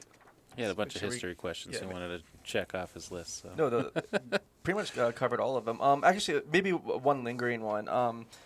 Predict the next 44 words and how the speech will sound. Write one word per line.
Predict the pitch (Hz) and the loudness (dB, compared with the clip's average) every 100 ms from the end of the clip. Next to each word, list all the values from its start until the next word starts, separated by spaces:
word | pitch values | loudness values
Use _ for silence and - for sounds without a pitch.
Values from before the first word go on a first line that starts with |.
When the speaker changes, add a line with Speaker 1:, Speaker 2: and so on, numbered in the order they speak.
| - | -2
Speaker 2:
have | 147 147 | 0 4
you, | 165 156 | 2 0
so | - 156 | 0 0
y-, | 151 - | 2 2
again, | 143 143 127 | 4 4 2
going | 139 143 | 2 2
back | 139 | 2
to | |
historical | 135 135 127 123 120 | 0 0 0 -2 -2
questions, | 120 113 120 117 113 - | -2 -2 -4 -8 -6 0
um, | 120 117 113 - - | 0 0 -4 -20 -4
have | 147 | 2
you | 160 | 4
actually, | 160 175 160 - - | 4 2 -2 -4 6
uh, | 139 131 | 10 10
so | 131 151 139 | 8 4 4
we | 151 - | -4 -10
mentioned | 139 147 143 143 | 0 0 0 -2
you | 131 | -4
use | 120 131 | -4 -6
models | 131 120 123 120 | 6 8 8 4
y-, | 123 117 | -4 -10
with | - | -12
the | 120 | -10
uniform | 120 120 123 120 | -6 -4 -2 -2
equipment, | 113 120 117 113 | -2 -4 -4 -4
et | |
cetera. | - 110 110 | -2 0 2
Have | 123 127 | 0 2
any | - 147 151 | 0 0 0
of | 139 | 0
you | 143 | 0
had | 143 | 2
the | 101 | 4
opportunity | 117 131 117 | 2 0 0
to | |
actually | 117 127 | 0 -2
go | 117 117 | -2 0
on | 117 | -2
location | 107 - 110 120 | -4 -4 -6 -8
for | 110 110 | -8 -8
any | 113 | -6
of | 107 | -6
the, | 101 | -6